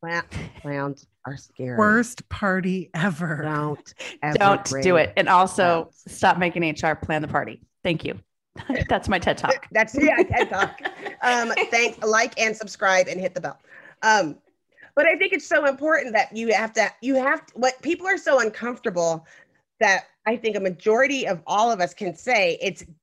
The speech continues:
Speaker 1: getting to the question, the right question, so that we can look at the return on investment. And the more people hem and haw around it,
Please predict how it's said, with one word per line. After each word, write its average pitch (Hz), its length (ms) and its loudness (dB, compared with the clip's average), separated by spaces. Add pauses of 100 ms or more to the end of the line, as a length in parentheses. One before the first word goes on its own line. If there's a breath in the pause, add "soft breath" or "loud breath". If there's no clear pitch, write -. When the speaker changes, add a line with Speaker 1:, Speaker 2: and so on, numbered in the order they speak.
Speaker 1:
getting 208 600 0 (640)
to 214 220 -4
the 185 160 -8 (240)
question, 185 720 -2
the 175 120 0
right 170 360 2
question, 185 800 -2 (340 soft breath)
so - 160 -10
that 185 180 0
we 180 80 -6
can 170 240 -4
look 175 160 -2
at 185 140 -2
the 180 80 2
return 170 420 -4
on 160 160 -2
investment. 151 760 -6
And 170 140 -2
the 165 40 -2
more 190 260 2
people 214 320 -6
hem 190 280 0
and 175 100 -2
haw 165 420 0
around 180 360 2
it, 196 200 2